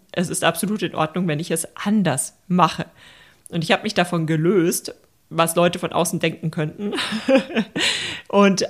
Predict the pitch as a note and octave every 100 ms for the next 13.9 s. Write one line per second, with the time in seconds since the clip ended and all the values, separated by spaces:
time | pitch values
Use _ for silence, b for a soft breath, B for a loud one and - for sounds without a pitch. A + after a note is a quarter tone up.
0 | - F#3 G3 F#3 F#3+ - A#3 - G#3 -
1 | D#4 A#3 C4+ - C#4 F3+ F#3+ - G#3+ F3
2 | F3 G3 A3+ F#3 F3 F#3+ - D3+ - F3+
3 | F#3+ G3 F#3 - F3+ F3 F3+ E3+ F3 F3+
4 | - - E3 D#3+ D#3+ b b b b _
5 | _ F3+ E3+ E3+ E3+ - F3+ A3 A3 A3+
6 | A3+ D4+ B3 F#3+ D#3+ D#3+ - E3+ E3+ G#3+
7 | F#3 A3+ G3+ F#3+ G3+ G3+ G3+ G#3 F#3+ -
8 | C4 F4 _ - - - D3 D3+ D#3+ -
9 | D#3 E3+ D#3+ B B B - G#3+ G3 E3+
10 | D#3 D#3+ E3 - - D#3 - C#3 - -
11 | F#3 F#3+ F3+ F#3+ F3+ F3 A3+ A3 E3 E3
12 | G3 - F3+ E3+ - - F3 G#3+ F3+ E3+
13 | E3+ E3 E3 F3 - E3 F3 F3